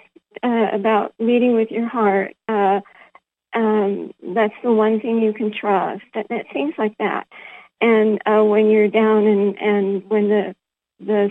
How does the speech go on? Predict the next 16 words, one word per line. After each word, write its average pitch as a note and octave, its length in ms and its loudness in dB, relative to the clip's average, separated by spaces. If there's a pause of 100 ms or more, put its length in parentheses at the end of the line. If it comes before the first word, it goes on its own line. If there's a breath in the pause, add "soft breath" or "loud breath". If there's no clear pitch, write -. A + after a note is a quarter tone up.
(120)
storms A3 460 2
are A3 100 2
raging, G3+ 640 0 (540 loud breath)
uh, A3 280 0 (320)
will A3+ 320 4
you G#3+ 380 4
come G#3+ 200 0
and F#3+ 120 0
anchor G3 380 -2
me? F3+ 440 -6 (200)
Some, B3+ 140 -2 (120)
stuff D4 200 -8
like G#3+ 180 -10
that. - 200 -10 (460 loud breath)
Uh, B3 180 -2
it's, A3+ 140 -4